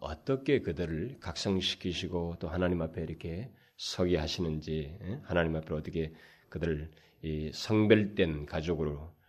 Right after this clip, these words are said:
이렇게 구분하여서 인도하시는지에 대해서 살펴보았습니다.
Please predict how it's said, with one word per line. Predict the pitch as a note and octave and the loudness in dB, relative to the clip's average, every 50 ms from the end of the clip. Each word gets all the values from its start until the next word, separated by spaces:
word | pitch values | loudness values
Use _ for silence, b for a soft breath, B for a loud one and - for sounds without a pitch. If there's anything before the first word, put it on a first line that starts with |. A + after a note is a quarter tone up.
| _ _ | _ _
이렇게 | - - D#2 C#2+ | -12 -12 -12 -12
구분하여서 | - - F#2 D#2+ E2 E2+ D#2+ D#2 D#2 D#2 D#2 D#2 - D#2+ | -4 -4 -2 0 2 2 2 2 2 0 0 -2 -2 -4
인도하시는지에 | D2+ D#2 E2 F2 D#2+ D#2+ C#2+ C#2+ - - E2 D2+ D2+ D2 - - E2 E2 D2 C#2+ - - - - D#2 D2+ D2+ | -2 -2 0 0 0 -2 -2 -4 -4 -4 -4 -4 -4 -4 -4 -4 -2 -2 -2 -4 -8 -14 -10 -6 -6 -6 -4
대해서 | - D2 D#2 D#2 - - D#2 - | -2 -2 -2 -2 -2 -4 -4 -6
살펴보았습니다. | - - - E2+ D#2+ - F2 D2+ - D#2 C#2+ C2+ - - - D2+ C2+ B1+ - - - | -8 -4 -4 -4 -2 -2 -4 -4 -2 -4 -4 -2 -2 -4 -4 -4 -8 -8 -12 -14 -18